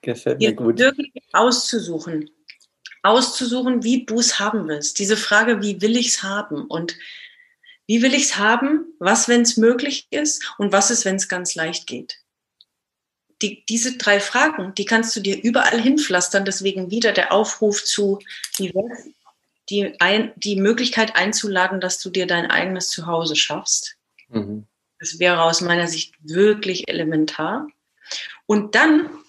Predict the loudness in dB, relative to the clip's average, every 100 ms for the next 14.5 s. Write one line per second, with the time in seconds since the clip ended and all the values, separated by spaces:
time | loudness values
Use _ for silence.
0 | _ _ -2 4 6 6 6 4 4 2
1 | 4 2 2 2 4 2 4 2 2 0
2 | 0 -2 -2 -2 -2 -2 2 2 2 2
3 | 0 0 -6 -2 0 0 -2 -4 -4 -6
4 | _ _ 0 2 -2 -6 -12 -18 -16 -16
5 | -18 -18 -2 2 4 4 2 2 2 4
6 | 4 2 0 -8 _ _ _ _ _ _
7 | _ _ _ _ _ _ _ _ _ _
8 | _ -20 -20 -20 _ _ _ _ _ _
9 | _ _ _ _ _ _ _ _ _ _
10 | _ _ _ _ _ _ _ _ _ _
11 | _ _ _ -6 -4 -2 -2 -4 -8 _
12 | _ _ _ _ -4 0 2 2 -2 -4
13 | _ 0 2 4 2 0 2 2 2 0
14 | 0 -2 -2 -6 -8